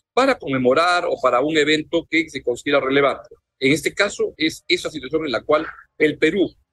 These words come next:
busca recuperar la senda de crecimiento económico que ha perdido. Y la ha perdido porque no ha habido inversión privada, porque la inversión privada ha venido cayendo de manera contundente.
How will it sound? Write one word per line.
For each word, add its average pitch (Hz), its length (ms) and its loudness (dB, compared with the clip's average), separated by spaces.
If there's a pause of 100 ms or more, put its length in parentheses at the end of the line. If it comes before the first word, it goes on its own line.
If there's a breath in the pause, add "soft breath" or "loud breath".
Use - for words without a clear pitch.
busca 202 480 -2
recuperar 120 760 -2
la 107 160 0
senda 175 480 0
de 117 140 -2
crecimiento 143 680 -2
económico 147 640 0
que 143 80 -2
ha 151 120 2
perdido. 127 500 0 (300)
Y 131 80 -2
la 165 100 4
ha - 60 -6
perdido 180 420 0
porque 113 340 -2
no 139 120 2
ha 170 40 4
habido 165 320 0
inversión 120 520 0
privada, 131 460 0
porque 104 200 -10
la 104 120 -2
inversión 165 400 -2
privada 165 460 2 (360 soft breath)
ha 135 80 2
venido 147 400 2
cayendo 165 420 2
de 147 60 2
manera 147 320 0
contundente. 143 520 0